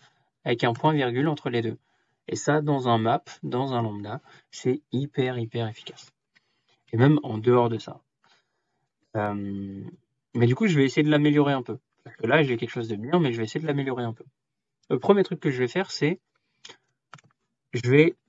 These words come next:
remplacer ici, et je l'ai découvert il n'y a pas très longtemps, le triple A par un E.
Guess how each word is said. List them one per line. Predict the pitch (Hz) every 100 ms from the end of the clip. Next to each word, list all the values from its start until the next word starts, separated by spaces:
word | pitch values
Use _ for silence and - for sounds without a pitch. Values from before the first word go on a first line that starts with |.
| _ _ _
remplacer | 139 143 147 160
ici, | 135 117 170 185 -
et | 135
je | 113
l'ai | 113
découvert | - 135 127
il |
n'y | 107
a | -
pas | 165
très | 156 143
longtemps, | 123 113 160
le | 147 127 143 _ _
triple | - 170 147
A | 135 151
par | 170 123 117
un | 135 -
E. | 113